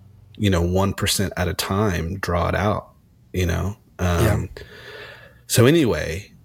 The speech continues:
Speaker 1: uh, I feel like the last two years have kind of been, like, a reevaluating of, like, okay,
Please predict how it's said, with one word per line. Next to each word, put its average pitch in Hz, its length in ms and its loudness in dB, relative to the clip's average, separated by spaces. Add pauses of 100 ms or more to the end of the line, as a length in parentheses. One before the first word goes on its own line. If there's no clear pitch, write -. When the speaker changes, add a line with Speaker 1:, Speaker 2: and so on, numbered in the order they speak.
Speaker 1:
uh, 98 240 0
I 107 140 2
feel 110 260 2
like 95 460 -2
the 104 100 -2
last 98 520 -2
two - 140 0
years 107 800 0 (1200)
have 98 180 0
kind 90 180 2
of 87 80 0
been, 87 200 0
like, 87 220 -2
a 90 40 0
reevaluating 85 920 -2
of, - 120 -6
like, - 360 -8 (440)
okay, 101 240 4